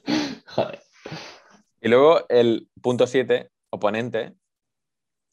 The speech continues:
Speaker 2: es la poli.
Speaker 1: Claro.
Speaker 2: Eso, pues, ya está.
Speaker 1: Sí, no, es muy,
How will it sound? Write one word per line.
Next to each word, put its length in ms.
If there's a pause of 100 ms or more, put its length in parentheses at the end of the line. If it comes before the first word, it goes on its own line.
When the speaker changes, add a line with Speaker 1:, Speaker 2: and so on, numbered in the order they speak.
(280)
Speaker 2:
es 500 (320)
la 100
poli. 280 (2000)
Speaker 1:
Claro. 320 (680)
Speaker 2:
Eso, 460
pues, 200
ya 80
está. 260 (560)
Speaker 1:
Sí, 200
no, 200
es 160
muy, 1040